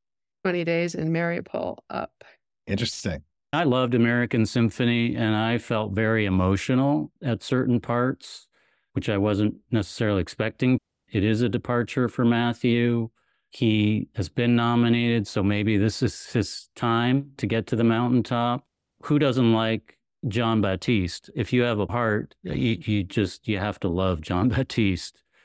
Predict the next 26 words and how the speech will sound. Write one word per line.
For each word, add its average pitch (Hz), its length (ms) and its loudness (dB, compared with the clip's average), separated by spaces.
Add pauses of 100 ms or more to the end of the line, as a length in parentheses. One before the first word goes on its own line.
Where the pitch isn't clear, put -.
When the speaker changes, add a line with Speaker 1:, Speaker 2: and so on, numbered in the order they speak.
Speaker 3:
and 98 220 -2
his 98 160 -2
relationship 95 640 -2
with 92 160 -6
his 95 220 -4
wife. 92 360 -2 (200)
Speaker 2:
At 131 80 -2
the 131 80 -2
same 170 160 0
time, 156 140 2
it - 20 2
really 147 240 2
shows 123 340 -2
another 104 240 -4
side 110 380 0
to 101 100 -4
him 80 220 -2
that 90 160 0
I 95 60 2
don't 101 180 -2
think 87 180 -4
we 85 180 -4
had 80 140 -8
seen. 87 460 -8 (480)
So 104 100 -4
it 82 80 -6